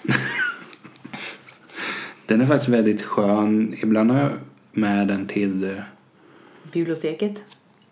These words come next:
Speaker 1: Ja.
Speaker 2: Mm.
Speaker 1: Skolan också ibland.
Speaker 2: Mm.
Speaker 1: Jag har ju lite problem med, eh, med att, eh, stressa mindre helt enkelt.
Speaker 2: Mm.
Speaker 1: Men har, har det känns ändå bra. Du sa att vi kommer aldrig hålla på länge. Det har vi gjort.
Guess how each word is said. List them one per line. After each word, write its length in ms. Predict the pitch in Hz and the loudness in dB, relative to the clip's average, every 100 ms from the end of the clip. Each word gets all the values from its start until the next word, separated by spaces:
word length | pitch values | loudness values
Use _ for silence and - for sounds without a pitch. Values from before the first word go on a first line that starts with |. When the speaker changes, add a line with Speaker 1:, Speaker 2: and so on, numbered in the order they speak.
| _ _ | _ _
Speaker 1:
Ja. 360 | - 98 117 131 - _ _ - | -2 0 0 -4 -14 _ _ -16
Speaker 2:
Mm. 260 | 165 180 208 | -10 -6 -4
Speaker 1:
Skolan 400 | - 113 104 113 | 0 2 4 2
också 260 | 107 - | -2 -4
ibland. 240 | 113 117 131 - | -4 -4 -6 -10
Speaker 2:
Mm. 120 | 170 - - - - - - | -14 -14 -16 -18 -18 -20 -2
Speaker 1:
Jag 200 | - 113 | 2 6
har 100 | 107 | 6
ju 100 | 113 | 6
lite 260 | 127 127 104 | 4 4 2
problem 500 | 101 104 101 104 101 | 2 2 4 4 4
med, 560 | 101 98 95 95 98 98 | 2 0 0 0 0 -2
eh, 60 | 95 101 - - - - - - - | -4 -6 -12 -20 -20 -20 -16 -16 -16
med 520 | - 104 101 95 98 95 | -10 -6 -6 -6 -8 -8
att, 460 | - - - - | -12 -16 -14 -6
eh, 180 | 101 98 - - - - - - - - _ _ _ _ _ | -4 -6 -10 -18 -20 -20 -20 -20 -20 -20 _ _ _ _ _
stressa 420 | - - 113 - | -6 -2 -2 -2
mindre 360 | 104 107 104 107 | -2 0 0 -2
helt 220 | 127 - | -2 -4
enkelt. 380 | - 107 120 - - - 196 | -6 -4 -2 -2 -6 -8 -8
Speaker 2:
Mm. 200 | 165 165 190 - - - - - - - | -6 -8 -10 -14 -16 -14 -14 -16 -18 -2
Speaker 1:
Men 140 | 135 147 | 2 4
har, 160 | 143 | 2
har 220 | 143 135 | 2 2
det 100 | 135 | 2
känns 240 | 131 139 135 | 2 2 4
ändå 240 | 135 123 | 4 4
bra. 420 | 120 117 117 135 | 4 4 4 4
Du 140 | 127 127 | 4 4
sa 240 | 135 120 | 2 0
att 120 | 117 | 2
vi 80 | 123 | 2
kommer 220 | 117 117 | 4 4
aldrig 440 | 120 120 113 110 107 | 4 4 4 4 4
hålla 240 | 110 107 | 4 2
på 340 | 104 107 117 123 | 2 2 2 2
länge. 480 | 117 113 104 107 117 | 4 4 4 2 2
Det 120 | 113 | 2
har 140 | 110 | 2
vi 80 | 107 | 2
gjort. 320 | 107 127 - | 2 0 -8